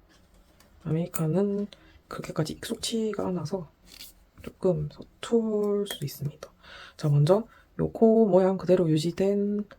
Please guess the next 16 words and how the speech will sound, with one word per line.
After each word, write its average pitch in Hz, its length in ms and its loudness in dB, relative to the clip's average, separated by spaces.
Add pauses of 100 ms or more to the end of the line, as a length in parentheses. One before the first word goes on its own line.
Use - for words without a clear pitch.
(180)
상태에서 247 800 -2
바늘을 202 760 -4 (760)
살짝 160 440 -4
뽑아주고, 196 920 -2 (440)
그다음에 151 520 -2
전 170 180 -4
아메리칸으로 151 800 0
뜰 185 240 0
때는 165 400 2 (460)
이 156 160 -2
코를 175 440 -6
먼저 143 540 -4
찔러줍니다. 147 680 -2 (720)
첫 - 140 -8
코 208 160 -4
찔러주고, 233 720 2